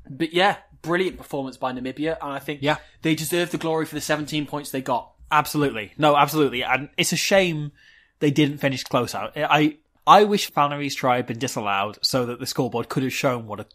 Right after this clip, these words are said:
Speaker 1: Yeah,
Speaker 2: you
Speaker 1: I know
Speaker 2: know,
Speaker 1: what you mean.
Speaker 2: reflected the game a bit better.
Speaker 1: Yeah, yeah. But you know what? Can't wait to see what they do in the rest of this tournament.
Speaker 2: Yeah.
Speaker 1: I, I think whatever they do, they've given a really good account for themselves in the first game.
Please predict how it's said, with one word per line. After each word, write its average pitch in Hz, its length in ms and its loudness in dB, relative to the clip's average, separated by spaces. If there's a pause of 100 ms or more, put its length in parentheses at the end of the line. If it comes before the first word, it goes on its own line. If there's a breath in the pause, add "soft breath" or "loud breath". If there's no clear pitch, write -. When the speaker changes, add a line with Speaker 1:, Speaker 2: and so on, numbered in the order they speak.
(120)
Speaker 1:
Yeah, 160 440 2
Speaker 2:
you 175 60 6
Speaker 1:
I - 20 8
know 170 80 4
Speaker 2:
know, 175 80 4
Speaker 1:
what 151 100 0
you 151 100 0
mean. 143 120 0
Speaker 2:
reflected 156 400 2
the 143 80 0
game 135 240 2
a 120 40 -6
bit 107 180 -8
better. 98 260 -8
Speaker 1:
Yeah, 139 340 0
yeah. 123 400 -6
But 170 240 0
you 180 80 -4
know 214 120 2
what? 180 280 0
Can't 190 220 4
wait 175 120 -10
to 165 60 -10
see 175 100 -4
what 165 120 -4
they 156 60 -8
do 160 80 0
in 156 60 0
the 151 60 -2
rest 147 160 -2
of - 40 -12
this 131 120 -8
tournament. 120 320 -6
Speaker 2:
Yeah. 170 160 4 (180 loud breath)
Speaker 1:
I, 160 200 -2
I 156 80 -2
think - 400 -8
whatever 165 420 -2
they 175 140 -2
do, 160 140 -6
they've 147 220 -6
given 175 200 0
a 160 40 -2
really 180 280 2
good 165 100 -2
account 143 240 -6
for - 60 -18
themselves 139 260 -6
in 135 40 -8
the 127 60 -8
first 156 280 -4
game. 160 220 -4